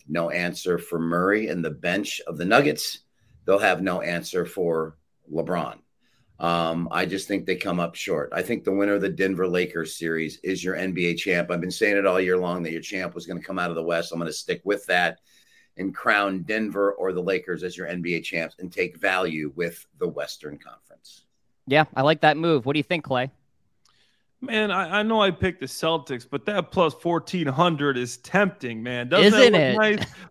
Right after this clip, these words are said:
Speaker 3: Playoff Jimmy, is there a chance if you don't wanna gamble and try to hit a big one there, I'm,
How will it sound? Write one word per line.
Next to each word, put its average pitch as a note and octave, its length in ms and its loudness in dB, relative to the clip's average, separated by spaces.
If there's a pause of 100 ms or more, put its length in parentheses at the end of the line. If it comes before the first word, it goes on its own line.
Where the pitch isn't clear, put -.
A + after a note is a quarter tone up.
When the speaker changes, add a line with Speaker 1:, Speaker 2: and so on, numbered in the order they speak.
(120)
Speaker 3:
Playoff A3+ 520 4
Jimmy, A3+ 420 -2
is G3 240 -2
there A#3 180 8
a G#3 100 4
chance A#3 540 0 (320)
if F#3 200 0
you A#3 80 -2
don't A3 180 4
wanna G3 220 4
gamble E3 520 2
and D3+ 160 0
try F3 200 4
to D#3+ 80 2
hit D#3+ 140 2
a D3+ 40 2
big D3 240 0
one D3 160 -2
there, C#3+ 220 2
I'm, D3 200 0